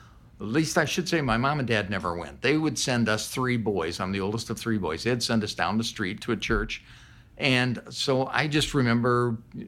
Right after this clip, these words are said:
you know, going to a Sunday school class there, but I never really heard the gospel. But when I was in the ninth grade, a new family moved to town,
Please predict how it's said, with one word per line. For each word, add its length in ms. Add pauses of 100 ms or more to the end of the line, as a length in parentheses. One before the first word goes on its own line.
you 120
know, 140
going 400
to 240
a 60
Sunday 240
school 280
class 380
there, 320 (220)
but 100
I 80
never 320
really 340
heard 240
the 80
gospel. 560 (540)
But 180
when 120
I 80
was 220
in 340
the 520 (320)
ninth 560
grade, 440
a 80
new 280
family 640
moved 380
to 80
town, 640